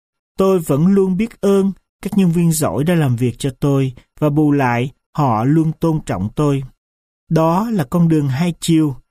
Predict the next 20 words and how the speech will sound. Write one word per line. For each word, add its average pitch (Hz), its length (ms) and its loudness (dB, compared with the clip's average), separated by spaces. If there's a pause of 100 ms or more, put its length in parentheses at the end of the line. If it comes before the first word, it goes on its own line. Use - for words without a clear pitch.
(300)
và 135 120 0
đó 139 340 0
là 185 140 0
cách 180 220 -8
làm 131 100 0
việc 117 200 -4
tốt 160 220 -4
nhất. 240 140 2 (720)
Nếu 247 100 2
bạn 139 460 0
có 185 140 0
thể 127 260 -2
hướng 165 420 0
đến 190 360 2
điều 135 200 2
đó, 143 460 0 (560)
đó 190 380 0 (320)
là 131 520 0
một 123 340 -2
cách 196 140 -6